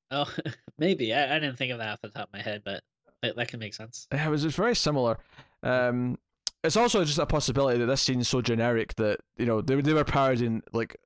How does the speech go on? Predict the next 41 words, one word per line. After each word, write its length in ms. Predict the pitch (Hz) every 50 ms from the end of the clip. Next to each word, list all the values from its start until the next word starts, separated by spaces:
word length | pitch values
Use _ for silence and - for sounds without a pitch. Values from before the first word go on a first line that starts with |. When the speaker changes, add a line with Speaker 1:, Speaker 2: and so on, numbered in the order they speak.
| _ -
Speaker 2:
a 100 | - 117
bunch 280 | 120 120 135 135 131 -
of 140 | 117 107 -
different 280 | - 113 - 110 82 92
movies, 380 | 104 104 101 92 95 95 104 120
and 180 | 92 92 92
this 140 | 90 90 -
is 60 | 117 107
just 140 | 110 95 95
one 120 | 107 107
of 80 | 98 90
them. 140 | 90 90 127
But 240 | - 107 104 101 - - -
Speaker 1:
Yeah. 220 | 131 113 101 92 - - - 110 - -
Speaker 2:
uh, 340 | - 117 120 120 120 120 117 _ _ _ _ - - - - _ _ _ - -
Speaker 1:
Also, 340 | 160 185 190 190 165 151
like, 220 | 147 135 127 117 120
uh, 220 | 117 120 117 110 - -
I 100 | 110 131
mean, 200 | 131 135 127 117 - _ _ -
uh, 160 | 120 127 117 - -
I 100 | - 139
think 260 | 135 156 147 131 117 - _ _ _ _ _ _ _ _ _ _ -
<sighs> 800 | - - - - - - - _ _ _ _ _ _ _ _ -
we 100 | 151 160
didn't 180 | 170 170 139
talk 200 | - 139 135 123
about 180 | 127 123 117 113
it, 100 | 110 101 -
but, 200 | 113 110 104 - _ _ _ _ _ _ _ _ _ _ _ _ _ _ _ -
uh, 480 | - 117 117 110 113 110 107 107 107 101 _ _ _ _ _ _ -
I, 160 | 127 135 - -
I 60 | 139
guess 180 | 143 180 185
it's 120 | 175 143 -
pretty 240 | - - 160 156 156
convenient 520 | - 151 127 120 135 151 165 185 180 - - - - - - -
<laughs> 160 | 127 - -
that, 340 | - 139 131 127 123 - 107
like, 280 | 117 117 117 107 - 101
uh, 400 | 110 110 107 107 104 104 104